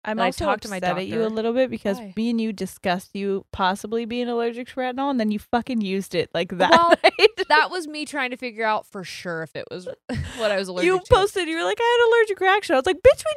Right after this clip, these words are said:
Speaker 1: just talked about
Speaker 2: I
Speaker 1: it."
Speaker 2: know, I know. I just had to be sure, and now
Speaker 1: Sorry,
Speaker 2: I
Speaker 1: go
Speaker 2: know
Speaker 1: on.
Speaker 2: for sure.
Speaker 1: Yes.
Speaker 2: But also, like, I was looking really young.
Speaker 1: Mm-hmm.
Speaker 2: And so I was like, "Fuck." I, I'm a,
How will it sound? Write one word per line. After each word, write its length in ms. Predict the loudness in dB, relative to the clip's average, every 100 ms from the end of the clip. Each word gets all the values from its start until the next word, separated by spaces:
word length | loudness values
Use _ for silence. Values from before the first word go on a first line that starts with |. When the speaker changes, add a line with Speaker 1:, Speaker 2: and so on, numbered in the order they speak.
| 4
Speaker 1:
just 300 | 6 6 8
talked 280 | 6 6 2 -4
about 220 | 0 0
Speaker 2:
I 100 | 0
Speaker 1:
it." 80 | -4
Speaker 2:
know, 440 | 0 2 2 0 -2
I 140 | -6
know. 400 | -4 0 0 0 -2
I 100 | -4
just 180 | -4 -2
had 160 | -2
to 60 | -2
be 120 | -4
sure, 320 | -4 -2 -2
and 180 | -2 0
now 140 | 2
Speaker 1:
Sorry, 140 | 2 0
Speaker 2:
I 20 |
Speaker 1:
go 60 | 0
Speaker 2:
know 140 | -2
Speaker 1:
on. 40 | -4
Speaker 2:
for 140 | -8
sure. 240 | -8 -10 -10
Speaker 1:
Yes. 220 | -8 -8 -8 _
Speaker 2:
But 140 | 2 4
also, 400 | 2 2 2 -2
like, 300 | 0 0 -2 _ _
I 120 | -4
was 160 | -4 -6
looking 340 | -8 -8 -8
really 240 | -6 -6 -8
young. 300 | -8 -8 -10 -18 _ -16
Speaker 1:
Mm-hmm. 440 | -12 -8 -6 -6 -6
Speaker 2:
And 140 | -6
so 160 | 2 2
I 120 | 4
was 180 | 0 2
like, 280 | 2 2 -2
"Fuck." 520 | -20 -12 -6 -6 -6 -6
I, 160 | -6 -6 -12 _ _ _ _ _ -8
I'm 160 | -2
a, 100 | -2